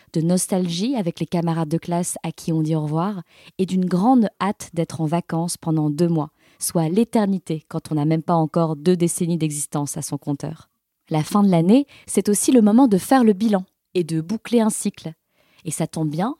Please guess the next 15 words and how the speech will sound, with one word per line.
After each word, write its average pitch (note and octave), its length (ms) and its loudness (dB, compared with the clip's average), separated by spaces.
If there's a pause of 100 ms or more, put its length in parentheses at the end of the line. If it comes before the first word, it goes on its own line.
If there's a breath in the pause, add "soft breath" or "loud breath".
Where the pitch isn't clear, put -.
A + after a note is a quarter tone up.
parce F3+ 160 -8
que F3 120 -2
chez F3+ 120 0
Nouvelles F#3+ 360 4
Écoutes, - 420 -2
on F#3+ 100 0
avait F3+ 200 2
commencé B3+ 480 4
la G3+ 100 4
saison G#3 380 2
de F3 160 2
Bouffon F#3+ 420 -2
par F#3 260 -6
un D#3+ 120 -2
thème G3+ 340 0